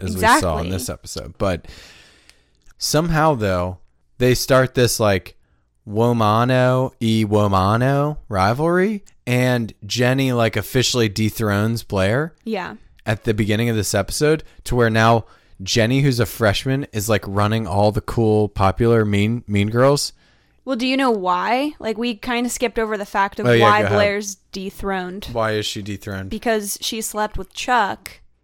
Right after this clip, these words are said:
Speaker 2: and it got out. Gossip Girl did her thing, wrote it out in a nice little blog,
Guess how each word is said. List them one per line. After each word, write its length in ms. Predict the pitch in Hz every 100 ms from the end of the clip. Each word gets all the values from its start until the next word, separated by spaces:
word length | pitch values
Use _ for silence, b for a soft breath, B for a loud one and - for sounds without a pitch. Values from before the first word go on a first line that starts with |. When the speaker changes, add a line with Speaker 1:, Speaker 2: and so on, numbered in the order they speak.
| _
Speaker 2:
and 160 | - 202
it 120 | 185
got 240 | 196 190 190
out. 340 | 202 - -
Gossip 420 | 196 185 - 190
Girl 340 | - 202 196 190
did 200 | 196 196
her 100 | 185
thing, 540 | - 233 214 190 196 - _ _ _
wrote 300 | 202 202 202
it 100 | 190
out 200 | 196 190
in 100 | 196
a 40 |
nice 260 | 190 190 190
little 160 | 185 185
blog, 600 | 190 196 208 185 185